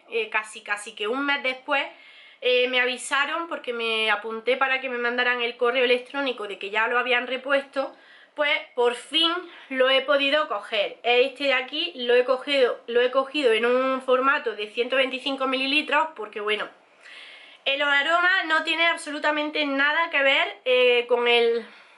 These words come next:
Monoï de Tahití al que estamos acostumbrados. Eh, este, al ser natural, porque es un aceite, eh, con, eh, prensado en frío y muy natural,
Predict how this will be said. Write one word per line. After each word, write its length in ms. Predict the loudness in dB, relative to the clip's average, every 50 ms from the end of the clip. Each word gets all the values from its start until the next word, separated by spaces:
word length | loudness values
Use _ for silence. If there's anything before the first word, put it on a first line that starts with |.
| _ _ _ _ _ _ -6
Monoï 400 | -4 -2 0 0 0 0 0 2
de 140 | 0 0
Tahití 520 | 2 0 0 -2 -2 -4 -2 0 0 0 0 0
al 160 | -2 -2 -2
que 80 | -6
estamos 360 | -6 -4 -4 -2 2 2 2 2
acostumbrados. 760 | 2 -2 -4 -4 -8 -10 -6 -2 0 2 2 2 0 -2 -8 -14 -20 -20 -20 -20 -20 -20 -20 _ _ _
Eh, 320 | 0 0 2 2 0 0 -2
este, 640 | -2 -4 -4 -6 -4 0 2 2 2 0 -2 -6 -6
al 220 | -6 -4 -4 -6
ser 320 | -6 -4 -2 -2 -2 -2
natural, 640 | -4 -4 -2 -2 -2 -4 -2 0 0 0 0 -2 -6 -10
porque 220 | -12 -8 -4 -4
es 60 | 0
un 80 | 0 0
aceite, 840 | 0 0 -2 -6 -8 -8 -4 0 2 2 2 2 0 -4 -6 -6 -6
eh, 80 | -6
con, 680 | -6 -8 -6 -6 -6 -6 -6 -6 -8 -8 -10 -12 -16 -18 _ _ _ _ -10 -4
eh, 200 | 0 0 0 0
prensado 520 | 0 0 0 0 0 0 -2 0 0 2 2
en 180 | 0 0 -4
frío 600 | -8 -8 -4 -2 0 0 2 2 4 4 2 2
y 560 | 0 0 -2 -2 -2 -2 -2 -4 -4 -8 -12 -18 -20 -20 -20 -20 -16 _
muy 260 | -4 -2 0 2 2
natural, 580 | 2 0 -2 -4 -4 -2 0 0 2 2 0